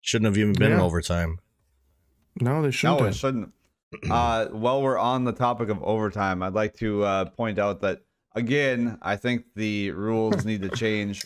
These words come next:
Speaker 3: regardless of the outcome of that game. I think that we need to see an overhaul of that overtime. It needs to be changed. I don't think that we should have that.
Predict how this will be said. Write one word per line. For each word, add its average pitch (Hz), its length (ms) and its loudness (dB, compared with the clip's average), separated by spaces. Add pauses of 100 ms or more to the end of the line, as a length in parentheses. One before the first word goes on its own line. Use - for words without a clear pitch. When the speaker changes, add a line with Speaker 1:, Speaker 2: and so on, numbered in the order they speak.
Speaker 3:
regardless 127 580 0
of 110 140 -2
the 107 140 0
outcome 110 380 -2
of 92 80 -6
that 95 240 -2
game. 95 240 -2
I 87 80 -4
think 104 320 -8
that 98 260 -2 (560)
we 110 120 -2
need 117 160 0
to 113 80 -2
see 113 360 0
an 101 100 0
overhaul 98 680 0
of 90 80 -4
that 95 180 -2
overtime. 92 760 -4 (440)
It 104 160 -2
needs 110 300 0
to 90 80 -8
be 90 120 -4
changed. 87 440 -4
I 80 100 -2
don't 98 240 -4
think 101 200 -6
that 92 140 -2 (200)
we 92 80 -4
should 95 180 -6
have 90 380 -2
that. 92 200 -2